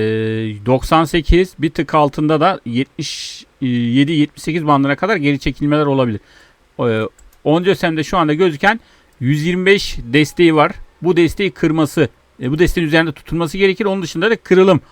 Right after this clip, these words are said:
odaklı yine gideceğimiz birisi. Üç tane tepe noktası oluşmuşsa, ya bunda kırılımı bir zahmet bekleyin. E, bu kırılım yönünde hareket edin. Evet. Arkadaşlar bakın şurada yine yayında ara ara hatırlatıyorum.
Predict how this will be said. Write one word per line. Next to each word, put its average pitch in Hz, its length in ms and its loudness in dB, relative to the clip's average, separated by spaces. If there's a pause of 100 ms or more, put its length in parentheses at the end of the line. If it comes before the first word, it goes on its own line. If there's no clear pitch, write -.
(260)
odaklı 156 400 2
yine 151 200 4
gideceğimiz 123 560 0
birisi. 107 280 -4
Üç 185 200 -2
tane 180 200 2
tepe 165 240 2
noktası 170 360 -2
oluşmuşsa, 180 540 2 (480)
ya 180 100 -4
bunda 208 180 -2
kırılımı 175 520 0
bir 185 60 -6
zahmet 165 460 -2
bekleyin. 160 440 -2 (440)
E, 131 60 -10 (600)
bu 190 80 -8
kırılım 185 380 -2 (500)
yönünde 151 480 2
hareket 147 540 -2 (280)
edin. 127 280 4 (800)
Evet. 135 220 2 (400)
Arkadaşlar 175 540 2
bakın 170 180 -2
şurada 160 520 2 (300)
yine 139 420 2
yayında 135 420 2
ara 131 120 4
ara 131 160 4
hatırlatıyorum. 139 640 0